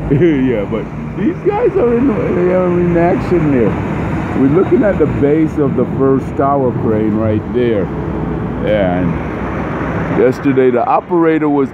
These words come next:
up in the operator's, uh, compartment, and outside we found, uh, some of the inspectors, or one of the inspectors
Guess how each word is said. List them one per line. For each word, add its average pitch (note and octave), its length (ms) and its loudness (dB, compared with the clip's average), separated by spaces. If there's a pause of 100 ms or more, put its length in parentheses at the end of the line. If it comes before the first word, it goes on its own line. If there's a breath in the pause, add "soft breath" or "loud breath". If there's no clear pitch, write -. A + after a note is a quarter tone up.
up E3 160 -2
in D#3+ 120 -2
the D3+ 140 0
operator's, C3+ 920 2
uh, G#2+ 520 -2 (240)
compartment, F3 640 0 (560)
and A#2 180 -6 (100)
outside F3+ 1300 0
we C#3 140 2
found, C3 800 0
uh, G#2+ 340 -2 (1160)
some B2 300 0
of B2 140 0
the A2+ 180 2
inspectors, A2+ 1500 -4
or A#2 220 -4
one A#4+ 200 -2
of G4+ 160 -4
the F3+ 140 2
inspectors A2 720 -4